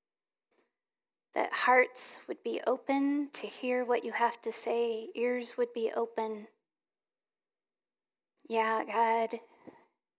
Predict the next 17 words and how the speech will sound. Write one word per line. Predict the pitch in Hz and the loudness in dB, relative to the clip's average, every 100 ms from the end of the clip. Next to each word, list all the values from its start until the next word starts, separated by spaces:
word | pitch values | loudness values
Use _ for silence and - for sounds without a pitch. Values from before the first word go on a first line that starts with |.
| _ - | _ -2
that | 233 | -2
you | 240 254 | 0 4
would | 247 240 - - - - _ _ - | 6 4 -2 -20 -20 -20 _ _ -2
transform | - 269 269 - - 285 269 269 262 | 2 2 4 2 2 0 2 0 0
us, | 269 269 - - - - - _ | 0 0 0 0 0 -4 -14 _
even | 254 277 277 277 | 0 2 4 4
if | 262 - | 2 2
it's | 226 - | 0 0
just | 247 - 190 | 0 0 0
a | |
tiny | - - 226 233 220 - | -2 -4 -6 -6 -8 -10
bit, | - - _ - - _ _ _ _ _ _ | -10 -10 _ -8 -8 _ _ _ _ _ _
as | 233 220 | -2 0
we're | 226 214 | 0 0
here | - 190 | 0 -2
today, | - 226 214 233 | -4 -4 -2 -2
God, | 233 - 294 | 0 0 0